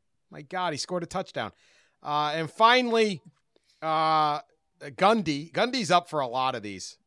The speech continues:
man. <laughs> And we don't even have best hairstyle, I don't think. Is, I don't know. We gotta get down this list a little more.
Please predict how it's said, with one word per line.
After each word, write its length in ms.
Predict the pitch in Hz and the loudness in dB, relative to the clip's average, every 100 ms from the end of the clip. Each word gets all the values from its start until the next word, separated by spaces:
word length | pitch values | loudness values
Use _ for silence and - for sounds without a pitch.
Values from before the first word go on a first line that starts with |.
| _ - | _ -16
man. 340 | 123 123 117 117 | -12 -10 -10 -14
<laughs> 40 | - _ - - _ - | -20 _ -20 -20 _ -18
And 160 | 120 131 | -14 -8
we 120 | 147 | -4
don't 180 | 196 190 | -4 -2
even 140 | 156 | -4
have 280 | 139 175 - | 0 0 0
best 240 | 147 135 | -4 -6
hairstyle, 680 | - 151 156 - 123 110 101 | -8 -6 -6 -6 -8 -6 -6
I 60 | 101 | -8
don't 200 | 104 98 | -10 -12
think. 180 | 104 95 | -14 -14
Is, 140 | 95 | -16
I 160 | 104 131 | -12 -10
don't 120 | 131 | -8
know. 120 | 123 | -6
We 220 | 107 127 | -6 -8
gotta 160 | 123 113 | -8 -10
get 160 | 113 | -10
down 220 | 117 113 107 | -8 -8 -8
this 140 | 95 | -12
list 220 | 110 110 | -12 -12
a 40 | 104 | -12
little 100 | 98 | -14
more. 180 | 101 | -14